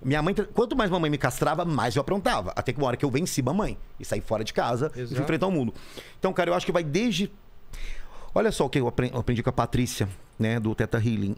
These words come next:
Speaker 1: É... Eu sempre jogava a culpa na minha mãe. "Não, que minha mãe isso, minha mãe aquilo", pá. E eu ficava nesse período insistindo.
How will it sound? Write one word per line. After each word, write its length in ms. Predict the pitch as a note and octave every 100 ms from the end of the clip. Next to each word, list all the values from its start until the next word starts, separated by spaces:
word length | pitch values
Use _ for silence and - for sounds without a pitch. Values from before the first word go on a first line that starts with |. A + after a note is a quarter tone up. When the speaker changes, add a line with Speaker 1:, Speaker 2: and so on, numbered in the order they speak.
| -
Speaker 1:
É... 520 | A#2 A2+ A#2 A2 A#2 A#2+ - - - -
Eu 60 | A#2
sempre 300 | - B3 A3
jogava 280 | E3 D#3 C#3
a 20 |
culpa 180 | C3+ C3+
na 60 |
minha 140 | C3+ C3+
mãe. 160 | F#2+
"Não, 160 | C3 D#3
que 140 | -
minha 80 | G#2
mãe 120 | G#2 A#2
isso, 160 | -
minha 80 | A2
mãe 100 | G#2+
aquilo", 300 | G#2 - B2
pá. 180 | - C3 - - -
E 40 |
eu 60 | B2
ficava 280 | - D#3
nesse 180 | E3 -
período 360 | - F#3 C#3+ G#2+
insistindo. 580 | - - - B2 G2